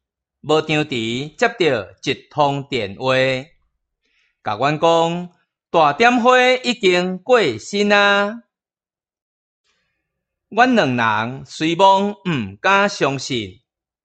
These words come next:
也是想要去迄搭见伊最后一面。去到遐，伊已经准备要送去解剖。在场每一个人，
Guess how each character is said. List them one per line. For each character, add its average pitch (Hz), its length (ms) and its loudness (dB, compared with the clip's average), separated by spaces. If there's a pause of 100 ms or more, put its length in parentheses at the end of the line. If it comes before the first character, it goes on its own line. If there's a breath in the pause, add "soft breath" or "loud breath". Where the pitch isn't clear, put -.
(300)
也 226 180 0
是 139 360 -2
想 120 260 -6
要 147 140 0
去 165 380 0
迄 202 240 -4
搭 147 420 2 (400)
见 214 280 2
伊 160 320 0
最 185 440 -2
后 143 280 0
一 135 160 -14
面。 135 640 -8 (1700)
去 139 220 -4
到 139 260 0
遐， 151 520 -2 (540)
伊 190 240 0
已 254 200 -4
经 185 420 0
准 247 300 -2
备 156 200 0
要 180 340 2
送 180 340 0
去 156 500 -4
解 202 260 2
剖。 185 420 2 (1200)
在 143 260 0
场 - 80 -14 (520)
每 233 200 0
一 269 40 0
个 135 320 -2
人， 113 520 -2